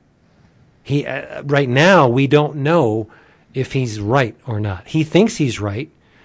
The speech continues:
Um, some of his results are leading him to believe that he's right, but he, in order to get the raw materials to test his, uh, theories, he is, he's killing people. And one of the, uh,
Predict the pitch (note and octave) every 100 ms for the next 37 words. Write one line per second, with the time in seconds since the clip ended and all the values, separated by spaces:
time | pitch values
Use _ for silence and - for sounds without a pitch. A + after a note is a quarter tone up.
0 | _ _ - A#2+ A2+ A2+ C#3+ C3 A#2+ C3
1 | A#2 A#2 A2+ B2+ B2+ - - _ _ _
2 | A#2 A#2 A2+ C3 B2+ B2 B2 A#2 A#2 A#2+
3 | F#3+ A#3 C3 A2+ A#2 G#2 A2+ A#2 - B2
4 | - D3 D3+ D3+ C#3 - - A#2 D#3+ G3+
5 | G3 G#3 G#3 D#3 D#3 D3 C3+ D3+ B2+ A#2
6 | - B2 - C3+ F#2 - - _ _ _
7 | _ - A#2 G2 A#2 G#2 F#2 - G#2+ G2
8 | G2 - A#2+ A#2 A2+ - _ _ _ -
9 | B2 - B2 A2 F#2+ F#2+ F2+ - _ _
10 | _ _ - A2+ G#2 G#2 G#2 G#2 A#2 B2
11 | G#2+ G2+ G#2+ A2 G#2+ G#2 G2+ G2